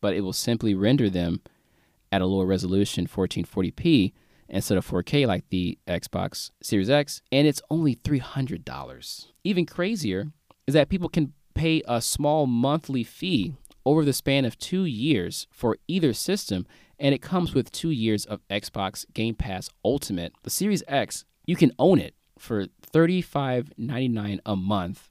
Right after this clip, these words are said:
The Series S is twenty-four ninety-nine a month. So you're getting a next-gen system plus access to all their first-party games and E A games that you can also play on P C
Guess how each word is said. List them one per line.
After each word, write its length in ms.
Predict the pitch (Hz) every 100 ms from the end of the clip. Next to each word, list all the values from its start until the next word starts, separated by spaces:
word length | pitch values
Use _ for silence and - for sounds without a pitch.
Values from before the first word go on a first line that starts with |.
| _
The 80 | 151
Series 440 | - 165 160 123 _
S 440 | 135 113 98 - - _
is 160 | 104 -
twenty-four 640 | - 151 127 - 170 202
ninety-nine 400 | 156 107 95 90
a 60 | 82
month. 320 | 80 82 - _ _ _ _ _ _ _ -
So 140 | -
you're 60 | 143
getting 180 | 156 131
a 60 |
next-gen 520 | 110 160 185 - 160
system 400 | 151 - 175 - 190
plus 220 | - 165 -
access 460 | 143 170 - 190 -
to 120 | - _
all 220 | 131 170
their 140 | 156
first-party 680 | 139 - 143 - - 147 143
games 340 | 104 98 87 - 151
and 240 | 190 185
E 220 | - 180 127
A 140 | 139
games 440 | 123 90 92 - - _
that 240 | 120 107 -
you 100 | 117
can 100 | 113 98
also 320 | 117 156 -
play 260 | 120 120 107
on 380 | - 95 95 90 -
P 140 | 95
C 420 | - - 117 131